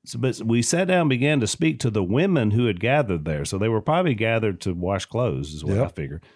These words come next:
Speaker 1: One of those listening was a woman named Lydia, a dealer in purple cloth from the city. So she's a businesswoman who was a worshiper of God.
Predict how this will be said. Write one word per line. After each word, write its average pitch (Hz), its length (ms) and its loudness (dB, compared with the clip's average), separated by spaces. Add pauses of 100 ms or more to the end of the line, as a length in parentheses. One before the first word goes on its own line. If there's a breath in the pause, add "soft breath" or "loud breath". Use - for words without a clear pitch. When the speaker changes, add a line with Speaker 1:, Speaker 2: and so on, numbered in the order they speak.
(260 soft breath)
Speaker 1:
One 123 240 0
of 180 80 0
those 131 200 2
listening 117 400 0
was 98 160 0
a 92 120 2
woman 107 420 2
named 92 300 2
Lydia, 95 520 0
a 90 120 -2
dealer 123 440 2
in 98 100 0
purple 107 320 -2
cloth 117 340 -4
from 98 100 -2
the 87 60 0
city. 131 220 0
So - 100 -2
she's 135 220 0
a 131 40 0
businesswoman 92 720 0 (260 soft breath)
who 143 140 4
was 185 240 2
a 190 80 2
worshiper 165 600 0
of 90 100 -2
God. 110 380 -2